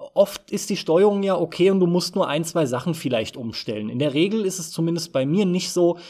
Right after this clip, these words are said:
dass ich die komplett umlegen muss. Und da sind wir beim nächsten Punkt. Ey, was ich noch mehr hasse, als dass es einfach die Button-Mapping- oder Belegungsfunktion selbst nicht gibt zum Einstellen.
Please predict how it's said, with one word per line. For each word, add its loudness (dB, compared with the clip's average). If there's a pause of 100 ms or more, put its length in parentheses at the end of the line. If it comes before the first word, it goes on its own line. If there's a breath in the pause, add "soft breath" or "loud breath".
(160 loud breath)
dass -8
ich -4
die -4
komplett -2
umlegen 4
muss. -4
Und -4
da 4
sind 0
wir 6
beim 4
nächsten -4
Punkt. 2 (600 loud breath)
Ey, -4 (240)
was -4
ich 0
noch 0
mehr 4
hasse, 4
als -6
dass 0
es -8
einfach -4
die -6 (120)
Button-Mapping- 0
oder 0
Belegungsfunktion -2
selbst 0
nicht -4
gibt -8
zum -4
Einstellen. -2